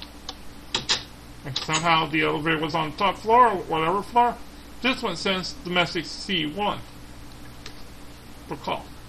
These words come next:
<laughs> The computer, right here, was interpreted,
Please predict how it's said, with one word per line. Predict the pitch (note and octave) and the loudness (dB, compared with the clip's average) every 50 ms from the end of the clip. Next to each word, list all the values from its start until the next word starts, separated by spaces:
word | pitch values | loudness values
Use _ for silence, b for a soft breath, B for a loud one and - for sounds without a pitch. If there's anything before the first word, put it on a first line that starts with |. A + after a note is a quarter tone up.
| - - - - - - - - - C#3 | -14 -14 -14 -14 -12 -10 -10 -8 -4 -2
<laughs> | E3+ E3 - - - - - - - - - - - - - - - - - - - - - - - - - - - - - - - - - - - D#3+ D3 - | 0 0 -2 -4 -8 -14 -16 -16 -14 -14 -14 -14 -14 -14 -14 -14 -14 -14 -14 -14 -14 -14 -14 -14 -14 -14 -14 -14 -14 -16 -16 -16 -16 -16 -14 -14 -14 -12 -10 -8
The | F3+ | -8
computer, | C#3 - - G#3+ A#3+ A3 F3+ E3+ D#3+ - - - - - - - - - - - - - - - - - - - | -8 -6 0 4 4 6 6 4 0 -6 -10 -12 -14 -14 -14 -14 -14 -14 -14 -14 -14 -16 -16 -16 -16 -16 -8 -4
right | F3 E3 D#3 | -4 -4 -2
here, | E3+ A3 A#3 G3+ F3 E3 - - - - - - - - - - - - - - - - - - - - - - - - - - - - - - - - - - - - - | 0 2 2 4 4 2 0 -6 -14 -16 -14 -14 -14 -14 -14 -14 -14 -14 -14 -12 -12 -14 -14 -14 -14 -16 -16 -16 -16 -16 -16 -14 -16 -16 -14 -16 -16 -14 -14 -16 -14 -8 -2
was | F3+ F#3+ F#3+ F3 - - - - | 2 4 4 2 2 -4 -8 -4
interpreted, | E3+ F3+ E3 - A3+ A#3 A#3 A3+ - - - G#3+ G3 F3+ E3+ | -4 -4 2 6 6 8 8 6 4 0 4 4 4 4 4